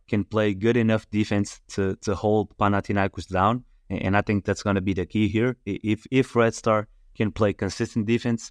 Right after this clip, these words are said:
maybe they can have a chance. But, uh, I just don't think they're gonna be capable of that. W-, when you look at Panathinaikos team and, and that offense,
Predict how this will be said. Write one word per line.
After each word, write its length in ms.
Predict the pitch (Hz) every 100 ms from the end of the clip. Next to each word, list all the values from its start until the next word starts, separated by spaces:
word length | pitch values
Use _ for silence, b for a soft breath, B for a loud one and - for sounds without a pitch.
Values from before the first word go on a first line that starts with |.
| _
maybe 260 | 95 110 117
they 140 | 113
can 120 | 113 107
have 200 | 107 98
a 40 |
chance. 400 | - 101 120 - - - -
But, 160 | - 95
uh, 120 | 92
I 140 | 98 98
just 180 | 113
don't 140 | - 101
think 160 | 104
they're 100 | 101
gonna 160 | 98 95
be 100 | 92
capable 380 | - 92 92 90
of 100 | 87
that. 200 | 92 87
W-, 160 | 98 -
when 220 | 95 98
you 80 | 98
look 180 | 98
at 160 | 98 -
Panathinaikos 640 | 104 101 - 101 92 - -
team 240 | 98 95
and, 160 | 90 87
and 160 | 90 90
that 180 | 95
offense, 400 | 95 98 101 95